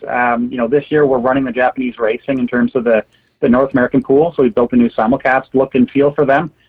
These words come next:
and wagering has been up dramatically on them. We've actually just signed a new deal with Sweden.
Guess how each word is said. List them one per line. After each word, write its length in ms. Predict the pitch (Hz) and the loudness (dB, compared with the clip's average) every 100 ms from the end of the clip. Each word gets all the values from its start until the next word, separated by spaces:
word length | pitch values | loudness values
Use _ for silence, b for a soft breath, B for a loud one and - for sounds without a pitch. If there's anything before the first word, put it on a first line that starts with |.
| _ _ - | _ _ -2
and 180 | 127 | 0
wagering 320 | 123 123 139 127 | 2 2 0 -2
has 100 | - | -2
been 140 | 123 | -2
up 180 | 123 - | -2 -2
dramatically 500 | 123 107 113 - 139 | -2 -2 -4 -2 -2
on 140 | 127 | 0
them. 180 | 135 139 | 0 2
We've 160 | 135 135 | 2 2
actually 280 | 170 - | 0 -2
just 220 | 139 143 - | -2 -2 -2
signed 200 | 143 139 | 0 0
a 60 | |
new 120 | 131 | 0
deal 200 | 123 131 | 0 0
with 120 | 127 - - | -2 -6 -4
Sweden. 440 | 151 151 104 143 | -2 -2 -2 -4